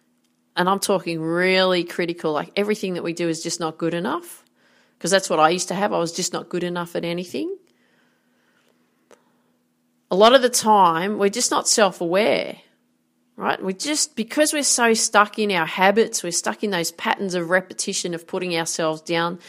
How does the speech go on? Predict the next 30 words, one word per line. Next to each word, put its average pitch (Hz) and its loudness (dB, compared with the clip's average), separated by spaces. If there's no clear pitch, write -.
being 170 2
incredibly 202 2
critical, - -6
and 180 -2
saying 208 4
the 196 0
same 214 2
things 214 -2
over 185 2
and 165 -2
over 165 2
again. 165 -4
We 240 -4
still 339 -2
want, - 2
we 220 2
want 214 0
the 220 2
different 220 -2
results, 165 0
but 208 -2
they're 220 10
not 254 2
going 247 6
to 208 0
happen 226 2
if 190 -4
we 202 -6
keep 220 -4
saying 220 0